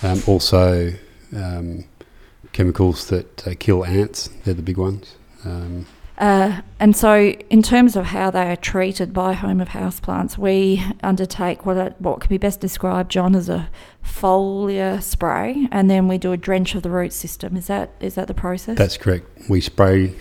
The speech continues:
Speaker 1: the, well, we bare root our plants. We don't post in potting medium, but just to cover ourselves, we also, um, treat the roots of the plant as though it was,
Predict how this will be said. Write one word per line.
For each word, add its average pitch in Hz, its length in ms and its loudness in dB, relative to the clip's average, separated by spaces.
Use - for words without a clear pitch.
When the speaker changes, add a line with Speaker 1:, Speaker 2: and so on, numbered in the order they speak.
Speaker 1:
the, 87 360 -2
well, 92 140 0
we 98 120 6
bare 90 200 2
root 90 200 4
our 85 140 -2
plants. - 540 -2
We 92 80 -2
don't 90 240 -2
post - 440 -4
in 80 440 -2
potting 85 300 2
medium, 95 400 0
but - 240 -4
just - 240 0
to 98 80 -4
cover 87 420 0
ourselves, 98 640 -2
we 90 220 2
also, 85 640 -2
um, 82 380 -8
treat 98 240 -4
the 90 80 -4
roots 92 380 -2
of 90 140 -6
the 90 60 -6
plant 90 560 -4
as 87 220 -4
though 85 300 0
it 90 100 -4
was, 90 540 -4